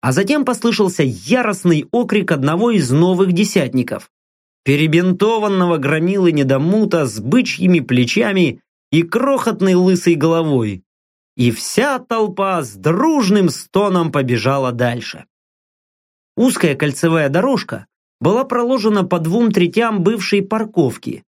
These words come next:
и в пяти местах она представляла собой полосу препятствий, где требовалось ползти, взбираться на ящики, перебираться через припаркованные машины или же опять ползти под ними.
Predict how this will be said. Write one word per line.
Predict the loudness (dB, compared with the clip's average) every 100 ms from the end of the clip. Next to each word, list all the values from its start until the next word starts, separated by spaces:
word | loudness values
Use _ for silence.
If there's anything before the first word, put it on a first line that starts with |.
| _ _ _ -2
и | -2
в | 0
пяти | 0 2
местах | 2 0 -2 -4 -2
она | -2
представляла | -2 -4 -2 -2 0 0
собой | 0 0 2 2
полосу | 0 0 0 0 -2
препятствий, | 0 0 0 -2 -6 -10 -12 _ _ _ _ -4
где | 0 0
требовалось | 0 0 0 0 0 -2
ползти, | -4 -4 -4 0 0 0 -6 _ _ -12
взбираться | -6 0 0 2 -2 -2 -2
на | 0
ящики, | 2 0 -2 -4 -2 0 0 -2 _ -2
перебираться | 0 2 2 0 -2 -2
через | -2 -2 0
припаркованные | -2 0 -4 -2 0 0 0 0 0
машины | -2 0 2 2 0 -4 _ _ _
или | 0 2 2
же | 0
опять | 0 -2 -2 -2 -4 -6
ползти | -6 -4 -8 -6 -4 -2
под | -2 0
ними. | 0 0 -4